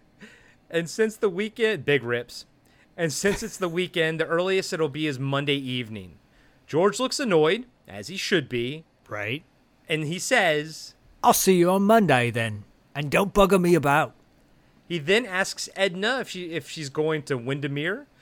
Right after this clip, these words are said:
Speaker 1: She says she's not going to the town per se, but nearby. George says that she'll take him there. It's the least she can do for him.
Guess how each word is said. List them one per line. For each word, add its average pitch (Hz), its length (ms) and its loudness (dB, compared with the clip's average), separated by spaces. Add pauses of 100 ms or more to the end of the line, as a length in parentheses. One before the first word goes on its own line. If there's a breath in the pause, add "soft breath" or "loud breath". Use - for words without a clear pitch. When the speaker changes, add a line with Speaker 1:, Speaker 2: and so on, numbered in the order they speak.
(260 soft breath)
Speaker 1:
She - 220 -10
says 240 220 0
she's 185 180 -8
not 233 240 0
going 233 260 -2
to 214 100 -10
the 175 80 -10
town 190 320 0
per 147 200 -4
se, 139 720 -2
but 165 160 -6
nearby. 160 800 -2 (500 soft breath)
George 220 280 2
says 214 320 0
that 156 220 -2
she'll 226 180 0
take 349 280 4
him 143 140 -2
there. 92 280 -16 (240 soft breath)
It's 196 160 -4
the 185 140 0
least 220 240 0
she - 100 -6
can 151 220 -4
do 185 180 -2
for 110 320 -10
him. 95 200 -16